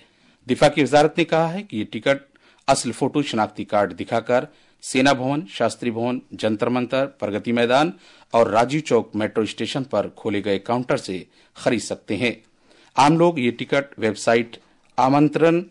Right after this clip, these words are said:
मोड डॉट जी ओ वी डॉट इन और आमंत्रण मोबाइल ऐप से भी सीधे खरीद सकते हैं।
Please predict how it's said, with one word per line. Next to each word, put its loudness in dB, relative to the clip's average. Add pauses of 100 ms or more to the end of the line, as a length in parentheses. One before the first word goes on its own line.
(280)
मोड 4 (140)
डॉट 2
जी -2
ओ 0
वी -2
डॉट 0
इन 0 (100)
और 0
आमंत्रण 0
मोबाइल 2
ऐप -4
से -8
भी -12 (220)
सीधे -2
खरीद -4
सकते -8
हैं। -2